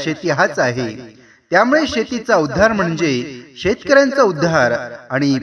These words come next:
पर्यायाने देशाचा उद्धार हे विकासाचे सूत्र प्रत्यक्षात उतरविणारा राजा महाराष्ट्राने अनुभवला आणि तो म्हणजे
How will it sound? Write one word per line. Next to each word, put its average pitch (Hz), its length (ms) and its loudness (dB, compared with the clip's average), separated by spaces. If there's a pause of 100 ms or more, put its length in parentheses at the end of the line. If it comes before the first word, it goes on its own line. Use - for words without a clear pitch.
पर्यायाने 190 480 2 (400)
देशाचा 151 460 0
उद्धार 143 520 2 (380)
हे 220 120 0
विकासाचे 220 640 2
सूत्र 196 360 -2 (480)
प्रत्यक्षात 277 580 2 (140)
उतरविणारा 233 640 0
राजा 147 360 4 (440)
महाराष्ट्राने 202 680 2
अनुभवला 160 680 2 (360)
आणि 165 160 0
तो 185 180 0
म्हणजे 240 440 2